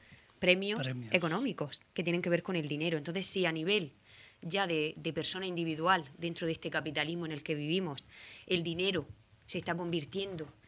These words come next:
Speaker 1: en el punto más importante de nuestra vida, ¿qué no va a serlo de los partidos políticos? Entonces, si, si nos vamos a la, a la esfera m-, más pequeñita,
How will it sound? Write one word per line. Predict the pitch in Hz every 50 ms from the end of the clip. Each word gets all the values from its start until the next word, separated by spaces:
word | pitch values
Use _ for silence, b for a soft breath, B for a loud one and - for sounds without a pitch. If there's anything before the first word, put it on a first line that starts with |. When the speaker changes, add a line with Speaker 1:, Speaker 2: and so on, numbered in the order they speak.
| B B -
Speaker 1:
en | 170 170
el | 160 -
punto | - 180 202 208 190 - 175
más | 156 156 160 -
importante | 180 165 170 - 151 143 - - 180 185 - 165
de | 156 147
nuestra | 143 139 131 - - 139
vida, | 139 156 165 170 180 214 240 B B B B B B B B B -
¿qué | - 220
no | 202 202 196
va | 175 175 165
a | 156
serlo | - - 170 160 165 156 147 139 - - - - -
de | - 170
los | 160 -
partidos | - 156 - - 160 139
políticos? | 131 - 151 160 226 104 - 170 - 165 - - - - - _ _ - - - - _ _ _ _ _ - -
Entonces, | - 165 151 160 160 160
si, | - 185 160 156
si | - - 185 170
nos | 160 156 151
vamos | 175 190 196 196 185
a | 208 185
la, | 185 185
a | - 180
la | 175 165
esfera | 156 - - 196 185 185
m-, | 180 175 175 - - - -
más | 180 175 180 185 175
pequeñita, | - 208 175 160 170 165 156 147 143 135 143 131